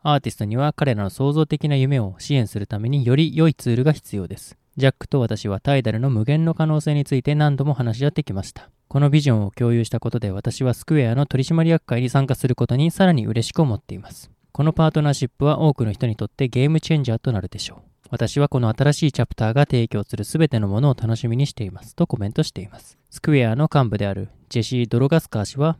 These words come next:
タイダルはアーティストをサポートし、音楽文化を取り込み、ファンに最高のオーディオ品質を提供するために高い標準を設定しています。スクエアはまた、売り手と個人へ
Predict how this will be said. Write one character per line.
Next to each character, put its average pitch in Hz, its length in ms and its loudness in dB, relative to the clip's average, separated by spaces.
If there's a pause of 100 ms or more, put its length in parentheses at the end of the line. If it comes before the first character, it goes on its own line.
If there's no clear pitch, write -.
タ 156 140 0
イ 131 40 4
ダ 110 80 2
ル 113 100 0
は 151 300 0
ア 160 40 2
ー 151 40 2
テ 123 80 -2
ィ 110 40 -2
ス - 40 -8
ト 104 100 -6
を 92 60 -6
サ 101 160 -4
ポ 107 160 -4
ー - 40 -4
ト 101 100 -4
し、 147 180 -4
音 127 160 -2
楽 147 220 0
文 139 200 2
化 135 140 0
を 139 60 2
取 110 180 -2
り - 40 -8
込 95 100 -6
み、 92 160 -12 (100)
フ 147 60 4
ァ 143 60 6
ン 113 80 0
に 135 120 0
最 147 220 0
高 165 180 2
の 156 220 0
オ 156 60 4
ー 147 40 2
デ 156 60 2
ィ 151 40 4
オ 139 40 2
品 143 220 -2
質 - 140 -8
を 101 60 -4
提 120 220 -2
供 127 160 -2
す - 100 -10
る 120 80 -2
た 113 140 -4
め 107 100 -4
に 131 140 -2
高 170 260 -2
い 165 60 2
標 110 200 -4
準 110 160 -4
を 127 60 0
設 95 200 -8
定 - 180 -12
し - 60 -16
て 87 100 -14
い 78 40 -12
ま - 140 -16
す。 - 180 -20 (260)
ス - 100 -20
ク 160 140 0
エ 143 140 4
ア 120 80 2
は 143 80 2
ま 110 160 0
た、 101 220 -8 (140)
売 123 100 -4
り 131 100 2
手 127 40 2
と 127 120 0
個 147 100 2
人 120 220 -2
へ 139 180 0